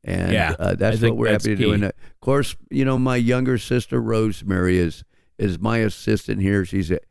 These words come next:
Speaker 1: has over twenty years experience herself. And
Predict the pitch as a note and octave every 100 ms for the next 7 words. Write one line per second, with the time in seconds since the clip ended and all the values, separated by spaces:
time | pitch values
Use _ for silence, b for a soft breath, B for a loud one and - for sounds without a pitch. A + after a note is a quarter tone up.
0 | _ _ - G#2 G2 G#2+ G2+ G2+ - G#2+
1 | A2 G#2 G#2 G2 G2 - - F#2 F#2+ F#2
2 | - F2 - E2 E2 - - - -